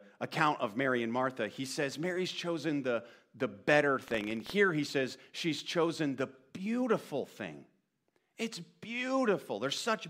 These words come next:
beauty to what she's doing in her worship of me. It's excellent, surpassing, precious, commendable, admirable, but it's beautiful.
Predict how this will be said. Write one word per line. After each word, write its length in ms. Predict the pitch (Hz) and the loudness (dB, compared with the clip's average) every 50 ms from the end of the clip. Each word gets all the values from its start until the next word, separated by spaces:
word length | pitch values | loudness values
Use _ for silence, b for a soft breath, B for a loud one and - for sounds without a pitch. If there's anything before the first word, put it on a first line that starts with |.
| - _ | -12 _
beauty 480 | - - 233 247 262 269 269 233 208 185 | -6 -4 -2 -2 0 0 0 -2 -2 -4
to 140 | - - 185 | -4 -4 0
what 180 | 180 175 156 | 2 2 0
she's 220 | - - 170 147 143 | 0 -2 -8 -8 -6
doing 300 | 160 185 185 175 160 156 | -2 0 2 2 2 2
in 80 | 143 | 0
her 120 | 139 139 127 | -2 -2 -4
worship 440 | 127 135 127 123 - - 117 - - | -4 -4 -4 -4 -4 -6 -8 -8 -8
of 180 | 101 92 107 | -8 -8 -6
me. 200 | 95 90 82 76 - _ _ _ _ _ _ _ _ _ _ _ _ _ _ _ _ _ _ _ _ _ _ _ _ _ _ _ _ _ _ _ _ _ _ _ _ _ _ _ _ _ | -8 -8 -8 -10 -14 _ _ _ _ _ _ _ _ _ _ _ _ _ _ _ _ _ _ _ _ _ _ _ _ _ _ _ _ _ _ _ _ _ _ _ _ _ _ _ _ _
It's 160 | - 110 - - | -16 -14 -2 0
excellent, 480 | 143 160 165 - - - 131 117 101 - | 2 2 2 0 -4 -2 -2 -2 -2 -4
surpassing, 640 | - 107 - - - 143 143 139 - - 123 104 90 | -6 -10 -10 -6 -4 -4 -2 -4 -4 -6 -6 -6 -6
precious, 760 | - - - 165 160 147 - - - 107 90 - - - - - _ _ _ _ _ _ _ _ _ _ _ _ _ _ _ _ _ _ _ _ | -8 -8 -4 -2 -2 0 -2 -2 -4 -6 -6 -8 -12 -12 -14 -16 _ _ _ _ _ _ _ _ _ _ _ _ _ _ _ _ _ _ _ _
commendable, 720 | - - 123 120 120 139 151 160 147 135 104 104 92 - - | -10 -6 -4 -2 0 2 2 2 2 0 -2 -4 -6 -6 -6
admirable, 720 | - - 151 165 151 147 135 117 101 98 92 85 85 73 - - _ _ _ _ _ _ _ _ _ _ _ _ _ | -4 -2 -2 -2 0 -2 -2 -2 -4 -6 -6 -8 -12 -16 -18 -20 _ _ _ _ _ _ _ _ _ _ _ _ _
but 120 | - 110 | -12 -12
it's 80 | - - | -12 -14
beautiful. 800 | 98 - - 104 104 127 165 180 - 117 - - - 71 65 - | -16 -14 -14 -10 -2 0 2 2 2 0 -2 -6 -12 -16 -18 -20